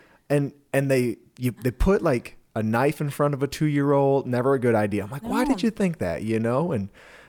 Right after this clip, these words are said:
Speaker 1: and, uh, so, you know, an hour later, we're in the E R. I'm
Speaker 2: No.
Speaker 1: just kidding. That's not true.
Speaker 2: <laughs>
Speaker 1: Um, but, you know, like, so she has a knife and she starts swinging around like a sword. And then, you know, we ordered hummus or something. And, you know, she just smashes her hands into it. And then she gets a ketchup bottle and she's shaking ketchup everywhere. She's stealing the pickles off my burger, which no one likes. She's climbing on the table.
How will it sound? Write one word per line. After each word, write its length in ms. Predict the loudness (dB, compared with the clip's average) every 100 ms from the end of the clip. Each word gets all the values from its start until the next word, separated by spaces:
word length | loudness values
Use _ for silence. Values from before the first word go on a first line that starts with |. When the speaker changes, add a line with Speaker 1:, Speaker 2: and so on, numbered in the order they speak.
| -6
Speaker 1:
and, 180 | -2 0
uh, 280 | 0 -2 -4 -12 _
so, 300 | -4 -2 -2 -4
you 120 | -4
know, 160 | 0 0
an 60 |
hour 280 | 0 0 2
later, 240 | 2 2 2
we're 120 | 0
in 60 |
the 160 | 0 0
E 140 | 0 2
R. 400 | 2 2 0 0
I'm 100 | 0
Speaker 2:
No. 40 |
Speaker 1:
just 120 | 0
kidding. 180 | -2 -2
That's 160 | -2 -4
not 80 | -4
true. 180 | -6 -6 -10
Speaker 2:
<laughs> 140 | -4
Speaker 1:
Um, 320 | -2 -2 -4 -10 -14 -14 -14 _ -4
but, 100 | -2
you 80 |
know, 120 | 2 2
like, 260 | 2 0
so 100 | -6
she 160 | -2 0
has 140 | 2
a 40 | 0
knife 280 | 0 0
and 100 | -2
she 80 | -4
starts 280 | 0 0 0
swinging 260 | -2 -2 0
around 260 | 0 2
like 140 | 0 -2
a 60 |
sword. 560 | -2 -2 0 2 0 -2 -10 -14 -4
And 160 | 0
then, 400 | 2 2 0 -2
you 140 | -2 0
know, 60 |
we 120 | 0
ordered 380 | 0 2 0 -2
hummus 420 | -4 -4 -2 0
or 80 | -2
something. 420 | -2 -4 -2 -2
And, 160 | -2 -2
you 80 | -2
know, 120 | -2
she 160 | -2 -6
just 160 | -6
smashes 540 | -4 -2 0 -2 -4 -2
her 140 | -2
hands 440 | -2 -2 -2 0
into 320 | -2 -2 0 0
it. 80 |
And 100 | 2
then 60 | 0
she 100 | -2
gets 160 | -4 -4
a 60 |
ketchup 480 | -4 -4 0 0 -2
bottle 420 | -2 0 0 0
and 100 | 0
she's 140 | -2 -2
shaking 320 | -2 -2 -4
ketchup 340 | -2 -2 0
everywhere. 360 | 0 2 2 2
She's 160 | 0
stealing 380 | -2 0 0 -2
the 120 | -2
pickles 320 | -2 0 0 0
off 220 | -2 0
my 180 | 0 2
burger, 380 | 2 2 2
which 180 | 2 0
no 140 | -2 0
one 200 | 0 0
likes. 240 | -2 -2 -4
She's 220 | -6 -6
climbing 400 | -2 0 0 0
on 120 | 0
the 60 | -2
table. 400 | 0 0 0